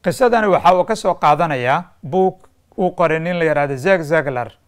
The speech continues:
Buuggani ciwaankiisu waxaa la yiraahdaa Meesha Ugu Sarreysa Ayaan Isku Arki Doonaa. Araka Cala Alqima. Waxa uu leeyahay, haddii aad meel isugu keentay injir oo aad weel ku shubto, isla markaana afka aad ka xirto,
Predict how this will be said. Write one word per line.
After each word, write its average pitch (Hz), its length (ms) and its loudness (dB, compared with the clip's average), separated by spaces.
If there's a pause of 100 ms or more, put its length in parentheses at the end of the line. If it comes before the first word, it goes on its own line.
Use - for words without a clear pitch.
(580)
Buuggani 185 360 0
ciwaankiisu 185 500 -2
waxaa 180 220 0
la 175 80 0
yiraahdaa 160 580 0
Meesha 180 320 -2
Ugu 185 140 -4
Sarreysa 165 500 -2
Ayaan 151 220 -2
Isku 156 240 -4
Arki 139 340 -2
Doonaa. 123 380 -6 (320)
Araka 180 760 2
Cala 185 180 4
Alqima. 151 500 -4 (380)
Waxa 180 240 2
uu 202 60 -4
leeyahay, 139 540 2 (340)
haddii 151 640 -2
aad 151 240 -2
meel 196 200 0
isugu 170 400 -4
keentay 160 480 -8
injir 156 520 -2 (180)
oo 147 160 -2
aad 135 180 -2
weel 165 260 2
ku - 120 -6
shubto, 123 500 -8 (680)
isla 175 280 0
markaana 180 460 0
afka 190 300 0
aad 151 160 -2
ka 180 100 -6
xirto, 123 440 -8